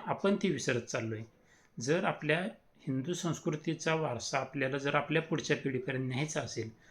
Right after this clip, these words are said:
तर आपण हा गुरुजींचा वर्ग करणं अतिशय आवश्यक आहे.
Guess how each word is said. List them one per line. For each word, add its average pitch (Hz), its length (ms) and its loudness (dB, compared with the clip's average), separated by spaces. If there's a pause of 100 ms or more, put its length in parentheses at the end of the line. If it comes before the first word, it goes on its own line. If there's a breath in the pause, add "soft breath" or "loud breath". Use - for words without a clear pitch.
(220 soft breath)
तर 151 80 2
आपण 147 300 4
हा 147 120 2
गुरुजींचा 131 500 0
वर्ग 127 280 2
करणं 143 340 -2
अतिशय - 480 0
आवश्यक 123 580 0
आहे. 120 120 -4